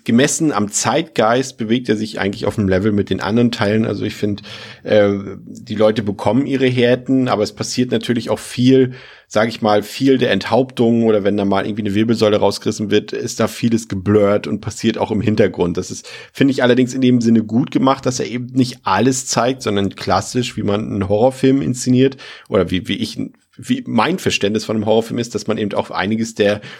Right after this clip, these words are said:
äh, Fantasie oder der, ja, Imagine, ja, im, ich wollte grad Ima-, Imanigation sagen,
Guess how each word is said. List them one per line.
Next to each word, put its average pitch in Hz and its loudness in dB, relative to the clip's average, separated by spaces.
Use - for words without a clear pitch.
äh, 107 4
Fantasie 107 2
oder 104 4
der, 92 0
ja, 85 -4
Imagine, 95 -8
ja, - -20
im, - -14
ich - -16
wollte - -18
grad - -20
Ima-, 92 -10
Imanigation 98 -4
sagen, 82 -10